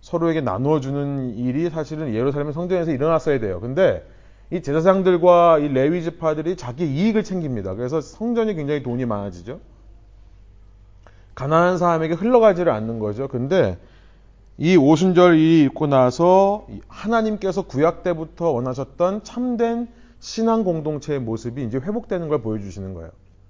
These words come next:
그러니까 이걸 적용할 때 우리도 지금 진짜 참된 교회를 하려면 다 물건 팔아가지고 서로 통용하고 이래야 된다라고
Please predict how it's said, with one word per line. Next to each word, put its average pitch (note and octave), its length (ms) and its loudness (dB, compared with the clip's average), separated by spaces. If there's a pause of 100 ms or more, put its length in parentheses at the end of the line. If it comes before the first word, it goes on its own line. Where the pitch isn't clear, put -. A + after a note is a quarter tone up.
(420)
그러니까 E3 80 0
이걸 E3 180 6
적용할 F#3 460 4
때 F3+ 80 4
우리도 D#3+ 320 4
지금 C#3+ 560 0 (360)
진짜 D#3+ 360 0
참된 A#3 400 -2
교회를 C#3 300 2
하려면 C3+ 400 -2
다 - 200 -8
물건 A#2 340 -4
팔아가지고 C#3 580 -2
서로 C3+ 260 -6
통용하고 D#3 720 -8 (340)
이래야 C#3 240 0
된다라고 A#2+ 600 0